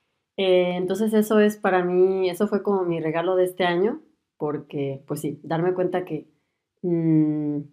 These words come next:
hay mucha gente que aprecia lo, lo que estoy haciendo, que le, que están aprendiendo y, pues, quieren me-, quieren mejorar su vida, ¿no? Si están aquí conmigo, quiere decir que tenemos la misma sintonía y eso me, me llena de felicidad.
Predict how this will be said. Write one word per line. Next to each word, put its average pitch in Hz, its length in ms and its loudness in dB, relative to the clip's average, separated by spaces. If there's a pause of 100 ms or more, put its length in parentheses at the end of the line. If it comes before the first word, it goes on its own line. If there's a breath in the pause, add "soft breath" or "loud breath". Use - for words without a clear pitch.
hay 190 140 2
mucha 196 240 0
gente 190 280 0
que 190 80 -2
aprecia 208 680 4
lo, 165 280 -2
lo 165 160 -6
que 160 80 -10
estoy 170 200 -4
haciendo, 185 400 0
que 170 100 -6
le, 151 180 -4
que 170 100 -6
están 170 220 -4
aprendiendo 180 720 2 (680)
y, 156 760 2
pues, 160 180 -4
quieren 185 300 2
me-, - 200 0
quieren 214 220 4
mejorar 190 380 2
su 214 100 -4
vida, 214 220 2
¿no? 226 240 -2
Si 190 100 -2
están 185 300 0
aquí 202 260 -4
conmigo, 208 560 0 (140)
quiere 175 180 -2
decir 170 320 -4
que 185 160 0
tenemos 180 600 -4 (600)
la 175 280 -2
misma 180 480 0
sintonía 170 680 -2 (140)
y 156 80 -4
eso 156 200 -4
me, 160 200 -4
me 160 160 -2
llena 165 200 0
de 160 120 -8
felicidad. 151 560 -8